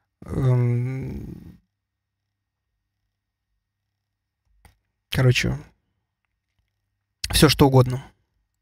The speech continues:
Так что, эм, как бы долбоящеры и с той, и с другой стороны занимались, собственно,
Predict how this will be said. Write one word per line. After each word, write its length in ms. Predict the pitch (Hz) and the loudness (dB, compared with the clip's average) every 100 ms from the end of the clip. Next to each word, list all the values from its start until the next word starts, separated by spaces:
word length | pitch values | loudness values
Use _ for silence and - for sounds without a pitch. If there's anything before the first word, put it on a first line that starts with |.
| _ _ _ _ _ _ _ _ _ _ _ _ - | _ _ _ _ _ _ _ _ _ _ _ _ -6
Так 120 | 127 | -2
что, 840 | - 147 147 147 147 147 143 139 139 | 4 8 10 10 8 8 8 8 6
эм, 680 | 135 139 139 131 139 143 - - | 2 0 -4 -6 -8 -10 -12 0
как 140 | 135 | 4
бы 60 | 127 | 6
долбоящеры 880 | 143 147 175 254 311 226 147 120 - | 8 8 8 8 6 6 8 6 4
и 80 | 139 | 2
с 80 | |
той, 200 | - 170 | 6 6
и 20 | 143 | 8
с 40 | |
другой 260 | 143 143 131 | 6 6 6
стороны 580 | 139 139 196 294 311 240 - _ _ _ | 6 6 6 4 2 -6 -18 _ _ _
занимались, 720 | 151 135 135 196 190 - - - _ - | 0 4 8 8 8 2 -6 -12 _ -6
собственно, 580 | 185 - 185 135 135 | -2 0 4 6 6